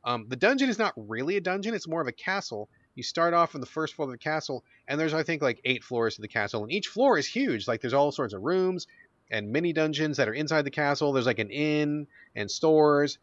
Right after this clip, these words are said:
So, like, you never leave the castle. You're inside the castle the entire time, but you're riding an elevator up and down the castle to these different combat zones.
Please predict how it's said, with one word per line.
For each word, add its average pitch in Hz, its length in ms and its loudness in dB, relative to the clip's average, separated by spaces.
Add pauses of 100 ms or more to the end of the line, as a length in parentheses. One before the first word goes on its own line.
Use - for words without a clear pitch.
(100)
So, 180 100 4
like, 190 160 8
you 208 80 0
never 269 240 8
leave 151 280 2
the 117 80 -6
castle. 139 360 -2
You're 120 140 0
inside 175 240 2
the 143 60 -8
castle 156 320 0
the 123 80 0
entire 123 280 0
time, 147 220 -2
but 127 140 -2
you're 131 100 0
riding 156 180 6
an 131 80 0
elevator 127 500 2
up 135 120 0
and 120 140 -4
down 143 200 2
the 131 80 -4
castle 110 460 -4 (260)
to 147 80 0
these 120 160 0
different 135 320 4
combat 131 420 2
zones. 104 380 -4